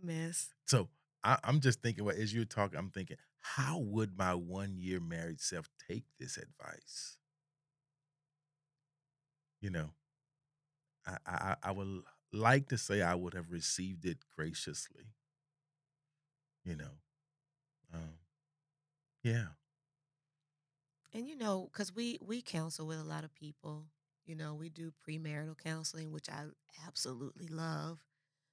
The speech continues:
Speaker 1: And we do constructive, you know, rebuilding, uh, counseling. And, um, that one is not always so fun,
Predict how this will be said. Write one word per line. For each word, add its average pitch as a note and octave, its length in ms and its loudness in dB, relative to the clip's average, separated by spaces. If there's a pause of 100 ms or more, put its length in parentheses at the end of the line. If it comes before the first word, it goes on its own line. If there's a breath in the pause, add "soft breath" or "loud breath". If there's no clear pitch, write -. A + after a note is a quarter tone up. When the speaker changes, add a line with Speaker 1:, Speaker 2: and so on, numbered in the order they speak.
(200)
Speaker 1:
And C4+ 280 2
we C#4 140 -2
do B3 380 0 (120)
constructive, F3+ 720 -2 (400)
you F#3 120 -6
know, E3 400 -8 (340)
rebuilding, F3+ 840 -2 (420)
uh, D#3+ 240 -4
counseling. D3+ 640 -4 (640)
And, E3+ 360 2
um, E3 320 -4 (120)
that G3 180 8
one A#3+ 100 2
is A3 100 0
not G3+ 240 6
always F#3 400 4
so F#3 220 -2
fun, D#3 580 2